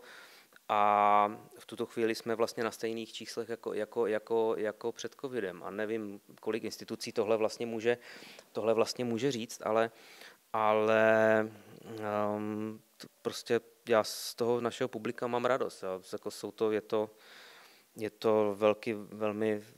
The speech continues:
velká a věrná skupina lidí, která se neustále rozšiřuje. To je, to je, to je dost zásadní říct, jo, že, že ta skupina vlastně narůstá a, a to pak je radost to jako dělat, to pak má, to pak má smysl.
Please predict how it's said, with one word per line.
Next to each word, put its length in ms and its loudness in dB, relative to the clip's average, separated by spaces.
velká 460 8
a 120 8
věrná 520 2
skupina 840 -2
lidí, 380 -4
která 280 4
se 160 -2
neustále 540 4
rozšiřuje. 480 -2
To 140 -8
je, 120 2
to 160 -4
je, 200 2
to 180 -8
je 100 0
dost 140 -6
zásadní 480 -2
říct, 280 -14
jo, 120 -14
že, 220 -16
že 100 -20
ta 100 -4
skupina 420 -8
vlastně 300 -4
narůstá 540 -2
a, 180 -2
a 80 -8
to 120 -8
pak 200 -2
je 100 4
radost 280 0
to 100 -8
jako 220 -10
dělat, 280 -8
to 100 -12
pak 240 -8
má, 280 0
to 140 -6
pak 160 0
má 140 4
smysl. 340 -10